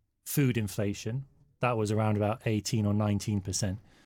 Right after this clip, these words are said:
And that is one of the, that makes it feel worse in your own pocket, because it's food. And if you wanna live, you have to eat.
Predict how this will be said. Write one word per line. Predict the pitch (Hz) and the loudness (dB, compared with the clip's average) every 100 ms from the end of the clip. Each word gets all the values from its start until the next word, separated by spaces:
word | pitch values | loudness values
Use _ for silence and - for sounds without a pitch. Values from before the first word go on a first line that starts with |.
| - | -4
And | 110 110 | 0 2
that | 120 - | 0 0
is | 113 110 98 117 | 0 0 0 0
one | 113 | 0
of | 104 | 0
the, | 113 - | -4 -4
that | 123 123 - | -6 -6 -4
makes | 117 123 - | -4 -4 -6
it | 131 | -6
feel | - 123 107 | -2 0 0
worse | 98 120 113 104 - | 2 2 0 -2 -2
in | 104 | 0
your | 110 107 | 0 2
own | 104 | 0
pocket, | 95 117 - 101 | 0 -4 -4 -10
because | - - 104 92 - - _ _ _ - | -6 -2 -2 -2 -8 -18 _ _ _ -4
it's | 143 - | 0 0
food. | - 123 104 98 - _ _ _ - | 2 2 2 -2 -10 _ _ _ -2
And | 113 | 0
if | - | 2
you | 113 | 2
wanna | 117 | 2
live, | 107 113 101 | 2 0 0
you | 101 | -2
have | 101 - | -4 -4
to | 101 | -2
eat. | 98 98 - | -2 -4 -12